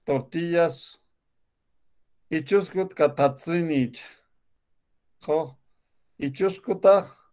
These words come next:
katatsinich. Manejaríamos ahí el, ¿cómo se llama?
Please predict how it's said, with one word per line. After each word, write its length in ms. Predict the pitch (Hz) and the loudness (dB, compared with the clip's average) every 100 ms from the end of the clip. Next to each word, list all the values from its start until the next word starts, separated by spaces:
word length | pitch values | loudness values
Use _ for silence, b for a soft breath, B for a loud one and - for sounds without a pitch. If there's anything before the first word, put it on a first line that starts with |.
| _ _ _ _ _ _ _ | _ _ _ _ _ _ _
katatsinich. 1300 | - 165 180 180 151 143 135 - 165 165 156 139 131 139 123 110 127 - _ _ _ | 4 6 6 2 -2 -2 -2 -6 -4 -4 -2 -2 -2 -2 -2 -4 -10 -20 _ _ _
Manejaríamos 840 | 143 135 131 123 135 143 143 131 135 | -4 -2 -2 -2 -2 -2 -4 -4 -6
ahí 200 | 139 139 | -4 -4
el, 160 | 131 | -4
¿cómo 180 | 135 143 | -6 -6
se 120 | 135 | -6
llama? 280 | 139 143 - | -6 -6 -10